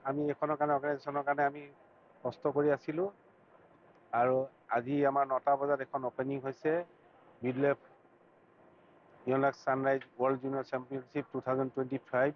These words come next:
গুৱাহাটী। এই টুৰ্ণামেণ্টখনৰ বিষয়ে মই অলপ কৈ দিছোঁ। এই টুৰ্ণামেণ্টখন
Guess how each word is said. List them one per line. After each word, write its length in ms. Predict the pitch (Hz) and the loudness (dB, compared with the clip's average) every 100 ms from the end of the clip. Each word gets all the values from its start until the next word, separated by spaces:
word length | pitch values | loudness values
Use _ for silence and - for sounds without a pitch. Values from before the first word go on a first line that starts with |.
| _ - - | _ -20 -8
গুৱাহাটী। 500 | 113 117 123 - 190 226 _ _ - - - - - | 0 2 2 -2 -8 -8 _ _ -20 -20 -20 -20 -6
এই 120 | 165 180 | 0 2
টুৰ্ণামেণ্টখনৰ 800 | 180 185 185 196 196 196 190 | 2 2 2 0 -4 -2 -2
বিষয়ে 300 | 170 175 175 | -2 0 2
মই 200 | 170 170 165 _ - | 2 -2 -6 _ -2
অলপ 240 | 151 156 | 0 -2
কৈ 160 | - 151 | 0 0
দিছোঁ। 300 | 151 - 208 214 | 0 -2 -2 -2
এই 180 | 160 170 | 0 -2
টুৰ্ণামেণ্টখন 920 | - 156 165 180 190 196 - 202 202 | 0 0 0 0 -2 -4 -4 -2 -2